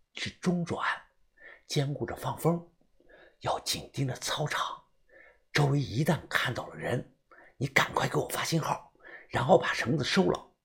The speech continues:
把窗户复原，明白了没有啊？”秦爷点头说：“了解。”是福不是祸，是祸躲不过。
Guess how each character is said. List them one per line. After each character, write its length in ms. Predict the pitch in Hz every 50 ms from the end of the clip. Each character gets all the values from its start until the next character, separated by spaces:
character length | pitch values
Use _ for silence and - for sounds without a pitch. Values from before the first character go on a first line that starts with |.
| _ _ _
把 100 | - - 160
窗 280 | - - - 156 175 165
户 160 | 151 - 95
复 240 | 92 - - - 143
原， 380 | 101 - - - 131 170 - - _ _ _ _ _ - - _ _ _ _ _ _ _
明 180 | - 110 151
白 160 | 175 185 165 147
了 60 | -
没 80 | -
有 100 | - -
啊？” 300 | - - - - - - _ _ _ _ _ - - - - - - - - - - - - - - - - - _ _ _ _
秦 300 | - - - 233 277 302
爷 120 | 269 233 254
点 240 | 240 - 123 113 113
头 140 | 131 165
说 160 | 175 - 185 190
：“了 180 | 151 107 165
解。” 200 | 180 117 113 - - - - _ _ _ _ _ _ _
是 440 | - - - - - 208 196 139 107
福 320 | - - 107 120 139 135
不 180 | - - 135 143
是 120 | 131 151
祸， 320 | - - 151 135 82 -
是 180 | - - - -
祸 340 | 120 - 123 104 - - - -
躲 200 | 92 62 69 90
不 100 | - -
过。 360 | - 143 - - - -